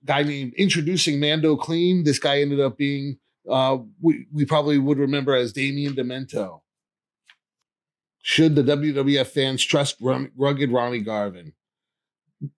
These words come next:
Very similar article to the one earlier about the Bushwhackers, and that it talks about Ronnie Garvin's past and how he's been a heel in the past, and now that he's a face in the W W F, should he,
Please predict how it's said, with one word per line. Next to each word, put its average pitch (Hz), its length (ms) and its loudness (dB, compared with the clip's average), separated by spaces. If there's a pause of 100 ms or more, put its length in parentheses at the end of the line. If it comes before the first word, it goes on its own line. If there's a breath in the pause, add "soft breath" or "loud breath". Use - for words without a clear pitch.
(260)
Very 180 240 4
similar 185 300 4
article 175 400 2
to 170 100 -4
the 165 80 2
one 160 180 0
earlier 160 320 2
about 139 300 -2
the 127 80 -16
Bushwhackers, 175 880 2
and 143 420 -2
that 139 320 0 (640)
it 160 440 0
talks 185 240 0
about 165 200 2
Ronnie 165 220 2
Garvin's 143 420 0
past 147 480 -4
and 131 80 -4
how 135 120 0
he's 127 140 0
been 135 160 -6
a - 40 -12
heel 156 340 2
in 147 80 0
the 143 80 0
past, 139 520 -2
and 123 340 0 (920)
now 156 260 2
that 156 120 2
he's 151 440 2
a 143 80 2
face 170 400 2
in 151 80 0
the 139 60 0
W 143 300 2
W 143 240 2
F, 139 120 0
should 156 240 2
he, 143 240 2